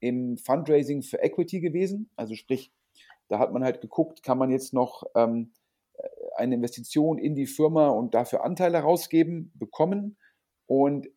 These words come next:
das hätte angeblich zu den Bewertungsvorstellungen von Sender, die sicherlich auch relevant sind, ja, ähm, man versucht ja immer eine sogenannte Up-Round zu machen, also eine Bewertung zu realisieren,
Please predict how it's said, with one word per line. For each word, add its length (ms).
das 440
hätte 480
angeblich 800
zu 200
den 200
Bewertungsvorstellungen 960
von 240
Sender, 320
die 120
sicherlich 280
auch 140
relevant 480
sind, 360
ja, 480
ähm, 440
man 160
versucht 300
ja 80
immer 160
eine 180
sogenannte 380
Up-Round 420
zu 140
machen, 300
also 200
eine 160
Bewertung 640
zu 140
realisieren, 600